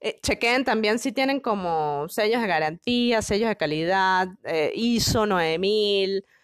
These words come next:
Bueno, en Venezuela estaba la mar-, Norben, que, que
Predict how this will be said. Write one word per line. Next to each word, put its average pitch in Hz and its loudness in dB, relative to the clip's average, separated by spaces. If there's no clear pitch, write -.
Bueno, 190 0
en 135 -6
Venezuela 190 -4
estaba 202 2
la 175 -2
mar-, 175 -4
Norben, 180 0
que, 165 -2
que 147 0